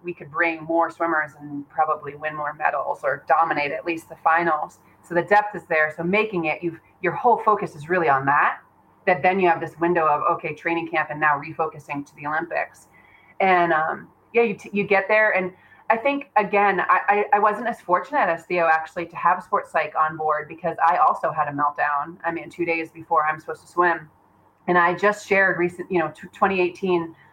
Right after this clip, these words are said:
on my journey of speaking and sharing this message that we all struggle, that all of us have mental health, that this is, like, part, we, you know, trying to shift this conversation. So I shared my logbooks,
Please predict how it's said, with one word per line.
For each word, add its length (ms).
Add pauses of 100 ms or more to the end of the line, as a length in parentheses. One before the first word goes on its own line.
(220)
on 140
my 140
journey 360
of 160
speaking 460
and 120
sharing 200
this 160
message 320
that 120
we 80
all 220
struggle, 420
that 160
all 140
of 80
us 160
have 140
mental 180
health, 320
that 140
this 160
is, 160
like, 160 (240)
part, 440
we, 160 (220)
you 60
know, 100
trying 300
to 40
shift 220
this 140
conversation. 640 (420)
So 140
I 60
shared 280
my 120
logbooks, 600